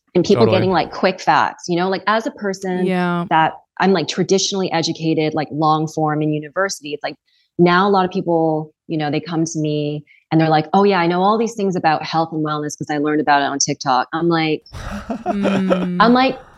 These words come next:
Speaker 1: I'm like, "Yo, do not come to me and try to talk to me about what a protein is." You know, it's like, you don't even understand what, like, you know, the, the number of people who are trying to tell me, like, about health and wellness, I'm like, "You don't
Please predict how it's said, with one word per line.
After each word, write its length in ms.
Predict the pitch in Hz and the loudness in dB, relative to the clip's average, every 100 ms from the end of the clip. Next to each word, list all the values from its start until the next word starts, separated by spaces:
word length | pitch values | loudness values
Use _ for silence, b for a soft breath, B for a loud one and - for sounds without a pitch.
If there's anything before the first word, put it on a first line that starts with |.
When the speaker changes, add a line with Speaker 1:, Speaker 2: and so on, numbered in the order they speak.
| - | -2
Speaker 1:
I'm 120 | 226 254 | 0 2
like, 240 | 247 - | 0 0
"Yo, 180 | 202 180 | 0 2
do 140 | 220 | 0
not 220 | 233 240 | 0 -2
come 200 | - 226 | -4 -4
to 100 | 233 220 | 0 0
me 100 | 185 | 2
and 100 | 170 | 2
try 140 | 190 | 0
to 60 | 180 | 0
talk 240 | 180 170 | -2 -4
to 80 | 175 | -4
me 100 | 156 | -2
about 160 | 156 151 | 0 0
what 120 | 156 | -2
a 40 | |
protein 540 | 147 156 156 156 131 127 | -2 -2 -2 -2 -6 -6
is." 300 | - 80 - | -8 -6 2
You 80 | 160 | 4
know, 160 | 160 170 | 4 4
it's 60 | |
like, 140 | 180 170 | 2 4
you 100 | 220 | 4
don't 140 | 269 | 4
even 200 | 247 220 | 2 0
understand 880 | 208 196 - 185 180 175 175 175 175 | -4 -4 -4 -2 0 0 0 -2 -2
what, 140 | 208 185 - - | -2 -2 -4 -2
like, 140 | 220 240 | 0 0
you 60 | |
know, 100 | 240 | -2
the, 80 | 220 | -2
the 60 | 214 | -4
number 240 | 220 240 | -4 -2
of 60 | 247 | -4
people 360 | - 220 196 190 | -6 -8 -2 -2
who 80 | 170 | -2
are 80 | 165 | -4
trying 200 | 170 165 | -6 -8
to 60 | |
tell 220 | 160 165 165 | -6 -2 0
me, 160 | 160 | 0
like, 200 | 147 147 139 | -2 -4 0
about 220 | 147 147 | 0 0
health 240 | - 151 151 | 2 0 -2
and 120 | 151 | -4
wellness, 340 | 151 147 143 - | -2 -2 -8 -14
I'm 80 | 151 | -12
like, 160 | 147 156 | -10 -10
"You 80 | |
don't 140 | 180 | -12